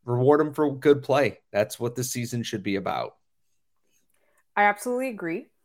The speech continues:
Speaker 2: In the meantime, we're gonna be back. I'm gonna have slightly flatter hair. Scott is literally gonna be a year younger. That's all coming up
Speaker 1: <laughs>
Speaker 2: <laughs> in our next segment. But first, as you know,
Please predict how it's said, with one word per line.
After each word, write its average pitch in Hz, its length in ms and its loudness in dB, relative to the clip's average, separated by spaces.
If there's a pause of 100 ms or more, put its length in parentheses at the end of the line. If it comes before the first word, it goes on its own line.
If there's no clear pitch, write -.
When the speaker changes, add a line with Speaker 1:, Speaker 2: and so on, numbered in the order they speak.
(340)
Speaker 2:
In 208 80 -6
the 214 80 -2
meantime, 202 560 0
we're 196 120 0
gonna 214 140 0
be 214 120 -2
back. 190 340 6
I'm 190 140 2
gonna 196 100 -2
have 190 180 -4
slightly 208 400 -2
flatter 190 400 2
hair. 190 380 -2
Scott 185 340 0
is 180 140 -6
literally 185 340 -2
gonna 180 140 -6
be 170 220 -4
a 165 40 -4
year 170 160 -4
younger. 185 520 0 (260)
That's 185 200 2
all 208 120 4
coming 202 360 0
up 196 140 4 (480)
Speaker 1:
<laughs> 240 220 10 (180)
Speaker 2:
<laughs> - 140 -14
in 220 120 2
our 214 140 4
next 196 300 -2
segment. 190 520 -2
But 190 360 0 (180)
first, 165 480 -8 (100)
as 185 280 -4
you 190 120 -6
know, 156 380 -6